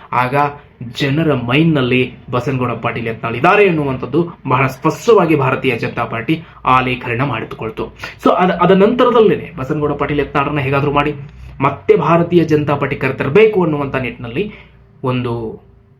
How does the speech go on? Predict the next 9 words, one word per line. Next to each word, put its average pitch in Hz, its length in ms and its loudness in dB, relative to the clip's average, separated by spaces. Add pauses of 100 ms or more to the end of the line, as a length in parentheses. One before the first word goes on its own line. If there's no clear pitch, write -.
(140)
ತೆರೆಮರೆಯಲ್ಲಿ 170 680 4
ಮಾಡ್ತಾ 123 380 -4
ಇರುವಂತ 113 260 -10
ಆಟಗಳು 139 400 -4
ನಡೀತಾ 131 360 -2
ಇದೆ 117 160 -8
ಭಾರತೀಯ - 400 -6
ಜನತಾ 214 260 2
ಪಾರ್ಟಿಲಿ. - 340 -12